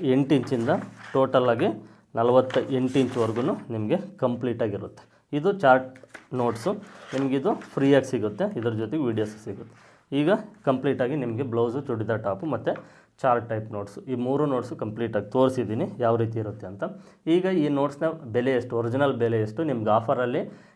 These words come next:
ಎಷ್ಟು ರೂಪಾಯಿಗೆ ಈ ನೋಟ್ಸ್ ಸಿಗುತ್ತೆ, ನೀವು ಯಾವ ರೀತಿ ತೊಗೊಳ್ಬೇಕು ಏನು ಅನ್ನೋದು ಈಗ ನಿಮಗೆ ತಿಳಿಸ್ಕೊಡ್ತೀನಿ. ವಿಡಿಯೋನ ಸ್ಕಿಪ್ ಮಾಡದೆ ಗಮನ ಇಟ್ಟು ನೋಟ್ಸು ಯಾವ ರೀತಿ ಇರುತ್ತೆ ಅಂತ ನೋಡಿದ್ರಲ್ವ.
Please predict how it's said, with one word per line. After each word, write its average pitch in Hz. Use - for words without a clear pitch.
ಎಷ್ಟು 123
ರೂಪಾಯಿಗೆ 139
ಈ -
ನೋಟ್ಸ್ 120
ಸಿಗುತ್ತೆ, 127
ನೀವು 120
ಯಾವ 113
ರೀತಿ 131
ತೊಗೊಳ್ಬೇಕು 117
ಏನು 131
ಅನ್ನೋದು 117
ಈಗ 110
ನಿಮಗೆ 113
ತಿಳಿಸ್ಕೊಡ್ತೀನಿ. 120
ವಿಡಿಯೋನ 156
ಸ್ಕಿಪ್ 156
ಮಾಡದೆ 131
ಗಮನ 117
ಇಟ್ಟು 110
ನೋಟ್ಸು 151
ಯಾವ 127
ರೀತಿ 127
ಇರುತ್ತೆ 117
ಅಂತ 104
ನೋಡಿದ್ರಲ್ವ. 104